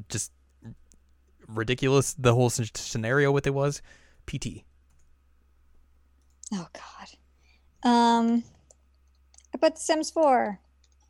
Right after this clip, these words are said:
Speaker 1: Okay.
Speaker 2: Does that even really count as a game?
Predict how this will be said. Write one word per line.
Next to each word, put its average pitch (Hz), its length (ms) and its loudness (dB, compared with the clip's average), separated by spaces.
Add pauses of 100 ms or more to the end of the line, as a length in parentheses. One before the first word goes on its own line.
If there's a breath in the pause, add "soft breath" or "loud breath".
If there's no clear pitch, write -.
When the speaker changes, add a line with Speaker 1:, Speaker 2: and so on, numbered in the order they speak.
Speaker 1:
Okay. 135 160 -2 (1300)
Speaker 2:
Does 269 140 -6
that 370 60 0
even 480 320 0
really 403 180 -2
count 254 320 -4
as 254 120 -6
a 226 40 -12
game? 220 560 -6